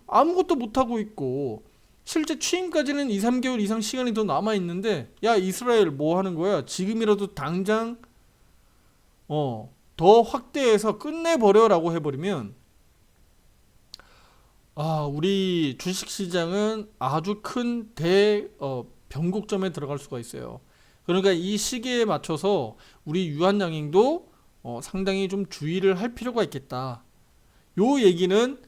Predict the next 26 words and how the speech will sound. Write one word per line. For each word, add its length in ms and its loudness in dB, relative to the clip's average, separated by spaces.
말씀을 500 -2
좀 160 -6
드리고 280 -4
가겠습니다. 680 -8
자, 140 6
그래서 600 4
지금 220 -4
우리 140 0
투자자님들 600 -2
미국, 600 -4
어, 180 0
지금 320 -6
실시간 760 -2
현지 520 -4
상황들을 580 0
좀 140 0
보도록 320 -6
할게요. 640 -4
지금 280 -2
현재 420 2
나스닥 400 -4
백 160 -6
선물 340 -8
지수고요. 720 -6
어, 140 0
어제, 720 6